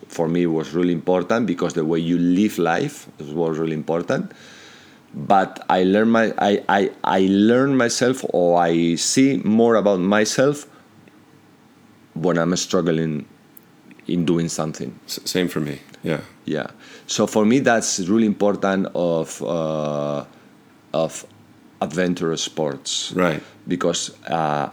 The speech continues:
Speaker 1: and
Speaker 2: 'Cause
Speaker 1: I
Speaker 2: you
Speaker 1: sh-,
Speaker 2: crash.
Speaker 1: and, yeah, and I
Speaker 2: <laughs>
Speaker 1: share a lot of this with my kids to, to, to take them out of their comfort zone.
Speaker 2: Right.
Speaker 1: I say, "Okay, uh, leave the,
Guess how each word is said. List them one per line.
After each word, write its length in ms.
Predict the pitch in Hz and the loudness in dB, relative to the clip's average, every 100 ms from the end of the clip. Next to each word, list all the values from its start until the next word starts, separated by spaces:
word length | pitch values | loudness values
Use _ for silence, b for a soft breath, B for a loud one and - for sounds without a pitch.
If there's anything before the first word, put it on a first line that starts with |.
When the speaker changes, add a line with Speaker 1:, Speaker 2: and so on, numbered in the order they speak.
| - | -4
Speaker 1:
and 120 | 90 | 0
Speaker 2:
'Cause 20 | |
Speaker 1:
I 60 | 90 | 2
Speaker 2:
you 60 | |
Speaker 1:
sh-, 120 | - - | 2 2
Speaker 2:
crash. 400 | 87 85 - - | 2 2 -2 0
Speaker 1:
and, 260 | 92 - 98 | 0 2 4
yeah, 260 | 113 98 | 4 4
and 120 | 92 92 | 4 2
I 60 | |
Speaker 2:
<laughs> 140 | 98 113 | 2 4
Speaker 1:
share 160 | 123 | 4
a 60 | 113 | 4
lot 180 | 110 107 | 4 4
of 140 | 104 | 2
this 180 | 95 92 | 2 2
with 140 | 98 92 | 2 2
my 140 | 85 | 0
kids 440 | - 98 82 - - - | 0 0 0 -2 -8 -2
to, 120 | 104 | -2
to, 380 | - - 104 95 | 0 0 2 0
to 160 | - 98 | -2 -4
take 340 | - 113 113 | 0 2 4
them 280 | 120 117 113 B B | 2 2 0 B B
out 160 | - 107 | 2 2
of 160 | 101 92 | 4 2
their 140 | 90 | 0
comfort 460 | - 107 98 92 78 | 0 0 2 0 -2
zone. 320 | - 69 67 - | -4 -4 -8 -4
Speaker 2:
Right. 240 | 92 87 78 | 0 2 0
Speaker 1:
I 20 | |
say, 180 | - 92 | 0 0
"Okay, 360 | 90 90 76 - b b b _ _ - | 2 0 0 -6 b b b _ _ -4
uh, 260 | 85 80 - - - - - 71 - - | 0 0 -4 -14 -20 -14 -8 -8 -8 0
leave 580 | 95 101 120 139 - - | 4 6 6 4 -2 -8
the, 320 | 87 101 92 | 0 2 2